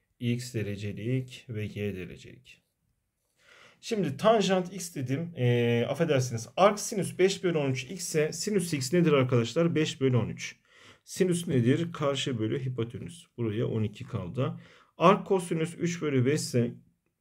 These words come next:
evet buradan kosinüs nedir? Üç, beş, burası da dört arkadaşlar.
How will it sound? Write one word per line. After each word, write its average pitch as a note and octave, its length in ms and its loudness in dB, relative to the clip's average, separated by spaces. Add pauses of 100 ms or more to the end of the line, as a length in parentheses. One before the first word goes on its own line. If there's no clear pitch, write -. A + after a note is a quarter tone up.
(160)
evet B2 380 2
buradan D3 340 0
kosinüs D3 500 -4
nedir? C3 520 0 (680)
Üç, A#2+ 600 0 (100)
beş, A2+ 840 -2 (160)
burası A#2+ 480 -2
da C3+ 300 2 (160)
dört A#2+ 260 4
arkadaşlar. - 640 -10